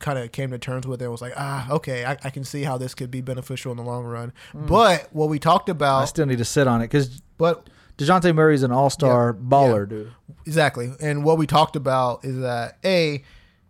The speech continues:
Speaker 1: they drafted De-, DeJounte pretty late in, uh, the draft, which is actually,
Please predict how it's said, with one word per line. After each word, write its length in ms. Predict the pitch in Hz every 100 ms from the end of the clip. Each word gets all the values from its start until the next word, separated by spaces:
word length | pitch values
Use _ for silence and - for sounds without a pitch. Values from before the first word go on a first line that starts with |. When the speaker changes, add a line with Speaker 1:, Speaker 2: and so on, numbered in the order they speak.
| -
Speaker 1:
they 280 | 160 185
drafted 600 | 160 151 156 165 160 147 131 _ -
De-, 240 | 151 139 _ _ _ _ _ _ _ _ _ 147
DeJounte 680 | 151 135 143 147 147 131 131
pretty 260 | 170 175 135
late 420 | 135 139 139 -
in, 280 | 143 139 135
uh, 240 | 127 123 120
the 100 | 120
draft, 500 | 127 123 120 117 139
which 220 | 135 131
is 60 |
actually, 580 | 123 117 - 123 117 110